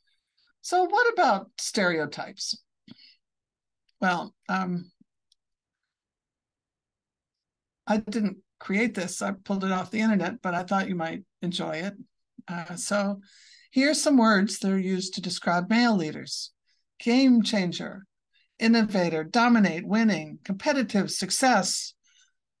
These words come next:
et cetera. <laughs> And for women, what are we women? Kind, creative, sassy, strong, passionate, determined.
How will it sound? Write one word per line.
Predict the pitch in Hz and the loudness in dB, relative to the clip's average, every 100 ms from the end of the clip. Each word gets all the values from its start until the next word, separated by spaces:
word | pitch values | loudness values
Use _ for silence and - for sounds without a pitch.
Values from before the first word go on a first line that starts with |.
| _ _ _ _ - _ - | _ _ _ _ -20 _ -12
et | 214 190 | -8 -4
cetera. | - 165 143 147 - - - - - | -4 -4 -6 -12 -14 -20 -20 -20 -12
<laughs> | - 370 _ _ | -10 -10 _ _
And | 247 233 | -2 0
for | 247 | 0
women, | 214 233 254 320 330 339 330 _ _ _ _ _ _ | 2 4 4 4 0 -6 -10 _ _ _ _ _ _
what | 269 | -4
are | 320 339 | -2 -2
we | 254 | 0
women? | 202 180 170 165 160 151 _ _ _ | 0 -2 -4 -8 -10 -14 _ _ _
Kind, | - 196 202 220 220 - | -4 0 2 4 2 0
creative, | - 214 202 196 202 196 - _ _ | -4 -2 0 0 -2 -4 -10 _ _
sassy, | _ - - - 156 156 185 - 277 330 339 _ _ _ _ _ _ _ _ _ _ _ | _ -18 -12 -6 -4 -2 -4 -6 -6 -4 -8 _ _ _ _ _ _ _ _ _ _ _
strong, | - - 233 220 226 233 | -12 -6 2 4 4 2
passionate, | 226 247 233 240 240 233 | 2 2 2 2 0 0
determined. | 226 202 226 233 285 381 440 | -4 -4 0 2 2 0 -8